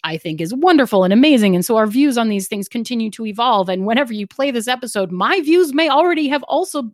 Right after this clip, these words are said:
evolved because someone may tell me why this is not as effective as I think it is, right? Or whatever it is, right? So that's just a heads up.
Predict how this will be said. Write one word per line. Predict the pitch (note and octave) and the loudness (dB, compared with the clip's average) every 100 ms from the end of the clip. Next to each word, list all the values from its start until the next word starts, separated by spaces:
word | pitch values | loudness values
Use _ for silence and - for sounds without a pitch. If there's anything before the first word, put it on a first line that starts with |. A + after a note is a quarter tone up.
| - | -12
evolved | G#3+ G3+ G3+ G#3+ | -8 -4 -4 -6
because | B3+ B3 A3+ | -10 -10 -8
someone | A#3 A#3 A#3+ A#3 | -6 -4 -6 -6
may | B3 | -4
tell | B3 B3+ C#4 | -2 0 0
me | A#3+ G3+ F#3+ - | 0 -4 -8 -8
why | G#3+ A3+ A#3 A3+ | -2 0 0 -2
this | G3 A3+ - | -2 -2 -2
is | A3 G3+ - _ - | -6 -8 -10 _ -6
not | A3+ A3 G#3+ A3+ | -2 0 -2 -2
as | G#3+ G#3 | -4 -4
effective | G3+ B3 B3+ | -4 -4 -4
as | A#3 | 0
I | C4 | 0
think | F4+ G4 | 0 0
it | B3 | 0
is, | E3+ G3+ | 0 0
right? | G#3+ C#4+ | 0 2
Or | C#4+ | 2
whatever | A#3+ C4 C#4 C#4 | 4 4 4 4
it | |
is, | C4 F3 E3+ | 2 0 -4
right? | G#3 G3+ | -4 -4
So | G3+ A3 G#3+ | -6 -12 -4
that's | C4+ | -2
just | F4 D#4 | -2 -2
a | B3+ | 0
heads | B3+ B3+ G#3 | 0 -2 -2
up. | B3+ - | -4 -6